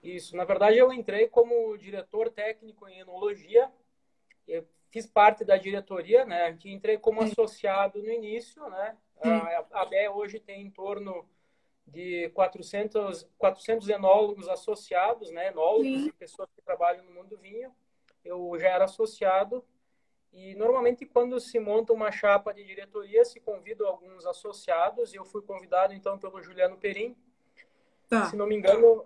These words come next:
Speaker 1: eu não me lembro agora exatamente a data da gestão dele, mas acho que foi dois mil e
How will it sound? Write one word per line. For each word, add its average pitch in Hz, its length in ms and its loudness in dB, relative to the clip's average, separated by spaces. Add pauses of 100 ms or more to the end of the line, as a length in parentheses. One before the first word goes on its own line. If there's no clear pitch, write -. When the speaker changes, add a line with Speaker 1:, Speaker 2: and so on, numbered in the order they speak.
Speaker 1:
eu 196 140 0
não 208 120 -8
me 208 80 -12
lembro 202 260 0
agora 196 320 2
exatamente 202 800 -6
a 185 80 -2
data 185 600 -4 (180)
da 180 120 -8
gestão 190 440 -14
dele, 214 340 -6 (1000)
mas 160 180 -12
acho 175 180 -6
que - 40 -20
foi 196 140 -12
dois 190 200 -10
mil 202 200 -6
e 208 140 -14